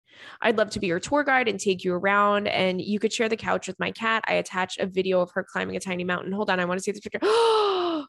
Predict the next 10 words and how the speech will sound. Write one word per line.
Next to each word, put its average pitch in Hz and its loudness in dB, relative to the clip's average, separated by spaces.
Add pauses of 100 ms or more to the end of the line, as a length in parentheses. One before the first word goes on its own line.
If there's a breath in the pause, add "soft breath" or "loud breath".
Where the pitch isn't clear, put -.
(320)
Wait, 220 6 (1200)
this 226 4
cat 190 0
is 190 2
the 208 2
cutest 196 0
cat 190 -2
I've 185 2 (280)
ever 190 0
seen. - -4